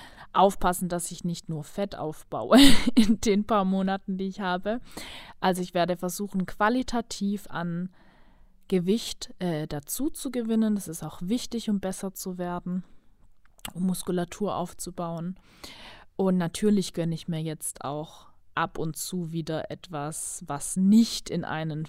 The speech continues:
einen Fitness-Ernährungsplan passt, wie Schokolade oder Pizza oder meinetwegen auch mal ein Eis.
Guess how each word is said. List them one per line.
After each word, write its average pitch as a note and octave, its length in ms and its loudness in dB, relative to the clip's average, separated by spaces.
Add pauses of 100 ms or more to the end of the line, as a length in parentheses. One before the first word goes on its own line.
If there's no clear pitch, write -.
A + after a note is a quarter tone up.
(140)
einen D#3+ 260 -6
Fitness-Ernährungsplan D#3+ 1300 -6
passt, - 360 -12
wie G#3 60 -6
Schokolade D#3+ 720 -4
oder F3 200 -6
Pizza D3+ 420 -8
oder D#3 120 -6
meinetwegen F3+ 540 -4
auch D#3+ 160 -10
mal D#3 180 -10
ein D3 140 -12
Eis. G3 400 -8